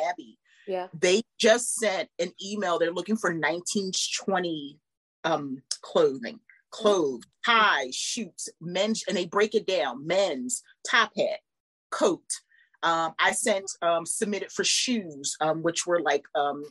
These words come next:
Speaker 1: the twenty style shoes. They're brand new too, vintage. They're brand new, but they're vintage.
Speaker 2: Mm.
Speaker 1: And then, like, the, um, the hats. And then next we're gonna probably be pill hats. And then they're looking for, like, a nineteen fifties dress. And I just happened to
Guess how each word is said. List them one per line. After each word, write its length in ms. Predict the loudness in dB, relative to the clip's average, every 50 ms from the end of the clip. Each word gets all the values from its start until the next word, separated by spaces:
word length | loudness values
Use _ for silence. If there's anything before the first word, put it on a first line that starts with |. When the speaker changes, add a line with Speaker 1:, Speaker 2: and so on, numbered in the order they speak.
| _ _ -2
Speaker 1:
the 120 | -2 -2
twenty 380 | -2 0 0 2 0 2 2 -2
style 340 | -2 -2 0 2 2 2 2
shoes. 460 | 0 -2 -2 -2 -2 -4 -4 -4 -2
They're 120 | -2 -2 -2 _ _
brand 280 | -2 -2 -2 -2 -2 -2
new 140 | -2 -2 -2
too, 280 | -2 -2 -2 -2 -6
vintage. 380 | -2 -2 -2 0 0 -4 0 2
They're 100 | 2 0
brand 380 | 2 0 2 4 4 4 4
new, 120 | 2 2 0
but 140 | 0 0 0
they're 180 | 0 -2 -2 _
vintage. 440 | -4 -4 -4 -2 -2 -4 -4 -4 -6 -10 -10 -18 -16 -14
Speaker 2:
Mm. 140 | -12 -10 -4 -2
Speaker 1:
And 180 | -2 -2 0 4
then, 340 | 4 4 6 4 2 2 2
like, 220 | 4 2 2 2 -2 -12 _
the, 300 | -10 -10 -8 0 0 2
um, 360 | 2 2 0 -2 -4 -10 -10 _ -16 -10 _ 0
the 80 | 0
hats. 640 | 2 2 2 2 2 2 0 -4 _ -2 -2 -2 -2 _ -16 -20 -20 -6 _
And 120 | 0 2
then 160 | 2 2 4 4
next 240 | 4 4 2 0
we're 60 | 2 2
gonna 140 | 2 2
probably 260 | 4 2 2 2 0 -4
be 180 | -6 -12 -16 _
pill 260 | -2 2 4 4 4
hats. 420 | 4 0 -2 -2 -2 -4 -6 -6 -4
And 100 | -4 0
then 80 | 2 2
they're 140 | 0 0 -4
looking 180 | -4 -6 -6
for, 140 | -2 0 2
like, 160 | 2 2 0
a 80 | -2 -4
nineteen 400 | -2 -2 -4 -4 -2 -2 -2 -2
fifties 580 | -2 -2 0 0 0 0 _ -12 -8 -6 -6 -6
dress. 440 | -4 0 0 2 2 2 -2 -4 -2
And 80 | -2
I 80 | -2 -2
just 200 | -2 -4 -8 -2
happened 280 | -2 -2 -2 -2 -8 -10
to 60 | -10